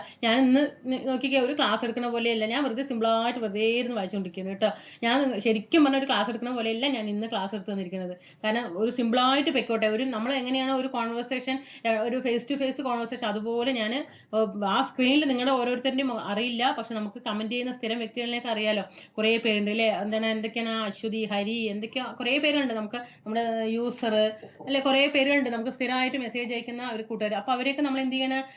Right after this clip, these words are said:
ആ ഒരു, അവിടെ ആ പ്രൊഫൈൽ പിക്ചർ ഉണ്ട് അല്ലേ? ആ പിക്ചർ ഒക്കെ നമ്മൾ ഇങ്ങനെ മനസ്സിൽ കാണണം കേട്ടോ. അപ്പൊ അത് വെച്ചിട്ടാണ് നമ്മൾ എന്ത് ചെയ്യുന്നത്? ഇങ്ങനെ അവരുടെ മുഖത്ത് നോക്കിയിട്ട് ഞാൻ ഈ പോക്സോ നിയമം ഇങ്ങനെ പറഞ്ഞു പറഞ്ഞു പോകണം കേട്ടോ. അപ്പൊ അങ്ങനെ കൂളായിട്ട് പഠിച്ചു പോകണം കേട്ടോ. നമ്മൾ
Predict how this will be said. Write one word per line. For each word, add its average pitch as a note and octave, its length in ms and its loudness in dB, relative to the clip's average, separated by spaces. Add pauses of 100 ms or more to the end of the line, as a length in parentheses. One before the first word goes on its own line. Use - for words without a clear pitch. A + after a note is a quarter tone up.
(160)
ആ B3 120 0
ഒരു, C4 100 0
അവിടെ C4+ 180 2
ആ C#4+ 40 4
പ്രൊഫൈൽ C#4+ 400 2
പിക്ചർ C#4+ 340 -2
ഉണ്ട് B3 120 0
അല്ലേ? B3+ 120 2
ആ B3+ 140 -2 (140)
പിക്ചർ B3 260 -6
ഒക്കെ B3 120 -8
നമ്മൾ B3 180 -4
ഇങ്ങനെ B3 260 -8
മനസ്സിൽ A#3 340 -4
കാണണം G#3 400 -4
കേട്ടോ. G3+ 300 -4 (840)
അപ്പൊ G#3+ 160 4
അത് G#3+ 220 6
വെച്ചിട്ടാണ് B3+ 380 4
നമ്മൾ A#3+ 200 0
എന്ത് A#3 140 0
ചെയ്യുന്നത്? A3+ 480 0 (260)
ഇങ്ങനെ A3+ 280 4
അവരുടെ A3+ 300 4
മുഖത്ത് A3+ 260 4
നോക്കിയിട്ട് A3+ 220 0
ഞാൻ A3 180 2
ഈ A3 60 2
പോക്സോ G#3+ 320 0
നിയമം A3 160 0
ഇങ്ങനെ G#3+ 260 -2
പറഞ്ഞു G3 200 0
പറഞ്ഞു G3+ 220 0
പോകണം F#3 280 -4
കേട്ടോ. F#3+ 160 -2
അപ്പൊ G3+ 140 -2
അങ്ങനെ G#3 180 0
കൂളായിട്ട് G#3+ 520 2
പഠിച്ചു F#3+ 300 -4
പോകണം E3+ 280 -4
കേട്ടോ. G#3 180 0
നമ്മൾ G#3 320 2